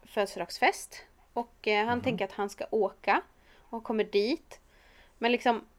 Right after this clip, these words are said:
Speaker 1: han kommer dit och bara, "This is kind of weird."
Speaker 2: Mhm.
Speaker 1: För att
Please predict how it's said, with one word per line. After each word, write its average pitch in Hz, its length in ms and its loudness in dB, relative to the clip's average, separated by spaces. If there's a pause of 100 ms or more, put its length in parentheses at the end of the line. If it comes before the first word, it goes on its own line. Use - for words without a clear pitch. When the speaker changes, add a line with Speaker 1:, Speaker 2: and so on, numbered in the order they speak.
(360)
Speaker 1:
han 247 200 0
kommer 269 220 2
dit 247 400 2
och 208 80 0
bara, 180 400 4 (640)
"This 208 240 -8
is 285 200 -8
kind 311 260 -4
of 190 100 -10
weird." 160 580 -4 (920)
Speaker 2:
Mhm. 101 420 -8 (120)
Speaker 1:
För 233 80 0
att 233 100 -8